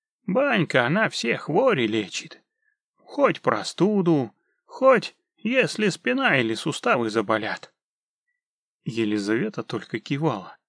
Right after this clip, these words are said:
Что-то ей всё хуже и хуже становилось. Кашель усилился, в груди хрипело. «Ой, да ты, девонька, совсем стала у нас плоха», забеспокоился дедушка.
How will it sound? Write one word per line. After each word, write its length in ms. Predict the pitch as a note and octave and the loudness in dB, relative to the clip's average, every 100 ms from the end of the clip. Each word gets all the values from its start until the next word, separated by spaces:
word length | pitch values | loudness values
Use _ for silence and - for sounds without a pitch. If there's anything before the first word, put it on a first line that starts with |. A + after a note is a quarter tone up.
| _ _ _ _ | _ _ _ _
Что-то 460 | - - B3 G3 | -18 -10 -8 -4
ей 200 | D3 F3+ | -4 -2
всё 220 | D3+ - C3+ | -2 -2 -6
хуже 380 | - D#3 E3+ | -4 -6 -2
и 40 | E3 | -2
хуже 340 | - G3+ A#2+ | -2 -4 -2
становилось. 760 | - - B2 D3 C3+ G2 - - _ _ _ _ _ | -4 -4 -2 -2 -4 -6 -14 -20 _ _ _ _ _
Кашель 420 | A3+ F#3 - C3 | -8 -6 -4 -4
усилился, 760 | D3 - C#3+ C3 A#2+ - A#2 - _ _ _ | -4 -4 -4 -4 -6 -8 -10 -12 _ _ _
в 140 | B2 | -6
груди 400 | A2 A2+ G#2+ D3+ | -2 -2 -2 -4
хрипело. 640 | F3 D3 C#3 D3+ C3+ A2+ G2 _ _ _ _ _ _ - | -4 -6 -6 -4 -4 -8 -12 _ _ _ _ _ _ -4
«Ой, 560 | G3 B3+ F#3+ A#2+ F#2+ G2 | 0 2 0 0 -4 -6
да 240 | G2+ B2+ - | -6 -6 -4
ты, 260 | F3+ C4 | -2 0
девонька, 640 | F#3+ F#3 A#3+ G#3+ F#3+ D#3 D#3 | 0 0 0 0 0 0 -2
совсем 680 | - C3 - - - - A2 | 0 0 0 -4 -4 -4 -8
стала 380 | - B2 A2 | -4 0 0
у 160 | A2+ A2 | 0 0
нас 260 | A2+ G2+ - | -2 -4 -6
плоха», 600 | C3+ A2+ - B2 F#2+ - _ _ _ _ _ | -4 -4 -2 -4 -4 -10 _ _ _ _ _
забеспокоился 920 | B2 G#2+ G#2+ - B2 - A2+ G#2 - | -4 -2 -2 -4 -6 -4 -4 -6 -6
дедушка. 560 | A#2 C3 A2+ G2+ - - | -2 0 0 -4 -10 -16